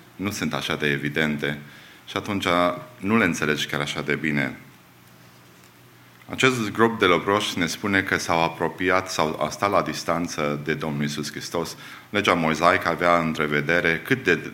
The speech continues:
departe trebuie să stea un lepros față de un alt om care nu era bolnav. Ei au stat departe și au ridicat glasul și au zis: "Iisuse, învățătorule, ai milă de noi."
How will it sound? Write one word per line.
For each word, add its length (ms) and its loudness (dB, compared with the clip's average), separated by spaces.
departe 440 0
trebuie 240 -4
să 140 -8
stea 220 -6
un 160 -4
lepros 420 -6
față 280 -6
de 140 -8
un 140 -6
alt 240 -4
om 180 -6
care 240 -6
nu 120 -4
era 140 -2
bolnav. 540 -4
Ei 120 6
au 120 8
stat 220 6
departe 460 4
și 140 2
au 120 4
ridicat 480 -2
glasul 800 2
și 160 2
au 120 6
zis: 520 0
"Iisuse, 720 -2
învățătorule, 1040 2
ai 180 4
milă 300 0
de 80 -2
noi." 400 -4